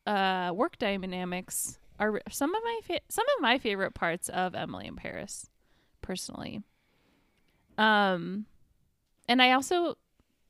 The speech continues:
this is maybe our, like, I guess I'm just jumping into, like, our discussion about Emily in Paris, but, um, I found it really fun that they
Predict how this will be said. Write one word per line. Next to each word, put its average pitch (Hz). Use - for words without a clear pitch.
this 233
is 381
maybe 220
our, 190
like, 190
I 196
guess 196
I'm 294
just 233
jumping 185
into, 175
like, 180
our 175
discussion 170
about -
Emily 165
in 165
Paris, -
but, -
um, 208
I 226
found 247
it 349
really 247
fun 214
that 202
they 196